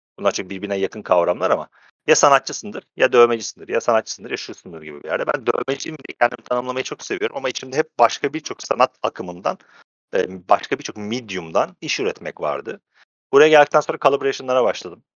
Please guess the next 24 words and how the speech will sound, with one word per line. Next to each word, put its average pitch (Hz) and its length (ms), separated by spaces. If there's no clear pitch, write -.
E, 98 280
İspanyol 117 600
bir 117 100
firmayla 101 540
yaklaşık 95 480
dört 107 220
senedir 98 260
çıkan - 340
bir 156 40
mücevher 95 420
koleksiyonum 73 540
var, 73 100
Orion 76 440
diye. 107 180
E, 85 60
devamlı 95 680
üzerinde, - 360
devamlı 87 600
süren. - 360
E, 95 260
bir 113 80
ka-, - 280
bir - 60
tane 123 400